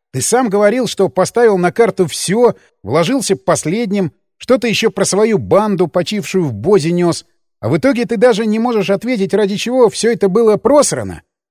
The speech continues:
Я с тебя офигеваю, Алексей». «Погоди ржать-то», насупился ткач. Могу поклясться, что он даже покраснел, хотя пляшущие отблески костра на его лице не позволяли настаивать на этом.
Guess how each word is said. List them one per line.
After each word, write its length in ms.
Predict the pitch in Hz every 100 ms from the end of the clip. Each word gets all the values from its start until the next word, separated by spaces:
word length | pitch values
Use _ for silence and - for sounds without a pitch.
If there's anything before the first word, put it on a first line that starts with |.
| _
Я 220 | 107 262
с 80 | 233
тебя 320 | - 196 226
офигеваю, 640 | 196 - 175 226 226 131 117
Алексей». 540 | 160 190 - 120 78 _ _ _ _ _ _
«Погоди 500 | 98 98 139 143 170
ржать-то», 680 | 117 101 151 107 - 85 73 _ _ _ -
насупился 600 | 85 101 104 98 - 104
ткач. 380 | - 82 - _ _ _ _ -
Могу 260 | 117 240
поклясться, 580 | 208 220 247 269 214 214
что 200 | - 220
он 160 | 214 196
даже 340 | 220 196 196
покраснел, 880 | 139 - 175 160 196 - 139 180 101 _ _ _ 110
хотя 240 | 113 240
пляшущие 640 | 226 240 196 180 - 202
отблески 440 | 220 175 165 - 160
костра 400 | 175 170 214 202
на 100 | 160
его 160 | 160 175
лице 300 | 175 - 208
не 120 | 160
позволяли 540 | 170 160 196 185 120
настаивать 580 | 107 117 - 139 87 87
на 200 | 104 110
этом. 260 | 90 -